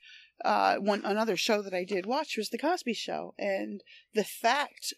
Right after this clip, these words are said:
that Claire Huxtable had a job, had a, you know, a high-powered job, was a lawyer,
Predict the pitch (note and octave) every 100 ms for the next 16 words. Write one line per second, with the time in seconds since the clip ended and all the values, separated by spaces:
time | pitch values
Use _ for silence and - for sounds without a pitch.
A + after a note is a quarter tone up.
0 | _ G3+ G#3 G3+ F#3 _ _ - - G3
1 | A3 A3+ B3+ - - G#3+ F#3+ F#3+ G#3+ _
2 | _ - - - A3+ G3+ F#3+ F#3+ G#3 _
3 | _ - F#3+ G3+ B3 E3+ F#3 G#3 F3+ -
4 | F#3 E3 A#3 A3+ A#3 D4 C#4+ G3 E3+ B1+
5 | - _ F#3+ F#3 F#3 A3+ D#4+ F3+ C3+